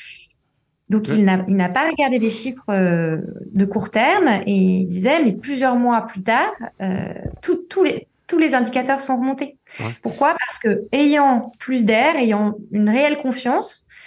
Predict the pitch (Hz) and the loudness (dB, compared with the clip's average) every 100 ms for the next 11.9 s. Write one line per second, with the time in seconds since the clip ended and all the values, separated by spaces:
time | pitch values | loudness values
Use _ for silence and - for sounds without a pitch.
0 | - - - _ 233 233 - - 294 311 | -20 -20 -20 _ -2 -2 -2 -2 0 4
1 | 330 302 302 320 320 285 220 240 240 240 | 4 2 0 0 2 2 0 0 0 2
2 | 247 240 254 226 214 214 226 233 240 247 | 0 0 0 0 -2 -2 0 0 -2 -4
3 | 233 - 269 254 220 202 220 220 214 226 | -6 -6 0 2 2 2 2 2 2 0
4 | 381 _ _ _ _ _ _ _ _ - | -2 _ _ _ _ _ _ _ _ -20
5 | - _ - _ - 214 202 202 190 190 | -20 _ -20 _ 0 2 4 2 2 2
6 | 185 190 185 226 214 285 320 226 226 - | 4 2 0 0 0 2 2 0 -4 -4
7 | 339 294 285 294 302 311 254 247 285 294 | -2 -2 0 0 0 -2 -4 -8 -4 0
8 | 214 196 202 190 202 190 - - 190 220 | 0 0 0 -2 -2 -4 -8 -4 -2 0
9 | 226 226 262 254 285 285 269 202 208 226 | -2 -2 -6 -6 -2 2 2 2 0 0
10 | 220 214 233 262 285 254 226 247 254 220 | 2 2 2 2 0 0 0 0 0 -2
11 | 202 208 - 226 226 285 285 226 | -2 -4 -2 -4 -4 -2 2 2